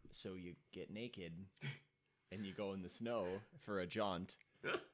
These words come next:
Speaker 1: <laughs> for a stroll through the snow.
Speaker 2: Exactly.
Speaker 1: And someone says, "I fucking found a mythological creature." <laughs>
Speaker 2: So, the shape of the head is also conical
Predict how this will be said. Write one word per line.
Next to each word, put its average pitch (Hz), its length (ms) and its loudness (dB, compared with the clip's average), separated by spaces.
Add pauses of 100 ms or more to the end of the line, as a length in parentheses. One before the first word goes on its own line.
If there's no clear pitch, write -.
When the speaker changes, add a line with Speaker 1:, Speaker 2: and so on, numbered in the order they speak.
(340)
Speaker 1:
<laughs> - 880 10
for 165 120 10
a 127 60 8
stroll 143 340 6
through 123 180 0
the 110 100 0
snow. 120 400 4 (520)
Speaker 2:
Exactly. 104 460 0 (300)
Speaker 1:
And 104 100 2
someone 104 380 4
says, 90 280 2 (120)
"I - 60 -12 (160)
fucking - 320 -4 (120)
found 85 340 -2
a 73 60 -2
mythological 82 880 0
creature." 104 960 2 (540)
<laughs> - 140 6 (1400)
Speaker 2:
So, 117 340 6 (200)
the 113 80 0
shape 151 300 2
of 143 40 -2
the 135 80 -2
head 123 220 2
is 117 140 -2
also 110 240 0
conical 117 640 -2